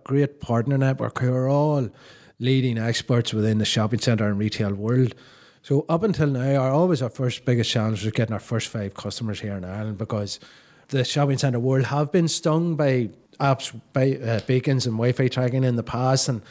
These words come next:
here we are coming along with a, a smart key fob who send texts. Are you mad? And so it took the first five centres that we had on board for people to realise, right, this thing works. And obviously fifteen thousand, we are growing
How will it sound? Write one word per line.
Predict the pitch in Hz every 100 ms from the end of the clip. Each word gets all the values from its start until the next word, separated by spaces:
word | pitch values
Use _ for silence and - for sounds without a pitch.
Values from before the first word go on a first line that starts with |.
| - - -
here | 147 135
we | 127
are | 120 127
coming | - 123 117
along | 110 113 113
with | 110 104
a, | 104 -
a |
smart | - - 107 117 120
key | - 170
fob | - 214 208 120
who | 113
send | - 120 117
texts. | 160 190 - - 214
Are |
you | 156 143 143 131
mad? | 185 240 254 202
And | 156 117 - - -
so | - 175
it | 139
took | - 185 -
the | -
first | - 156 -
five | 139 131
centres | - 123 127 139
that | 123
we | 113
had | 110 110
on | 107 101
board | 104 117 127 -
for | 120 110
people | 104 127 113
to | 110
realise, | 104 107 107 104
right, | 104 95
this | 117 -
thing | 98 95 95
works. | 113 - - - - - - -
And | 101 - - 160
obviously | 127 110 - 101
fifteen | - 123 - 120
thousand, | 107 113 117 117
we | 110
are | 110
growing | 123 120 127 120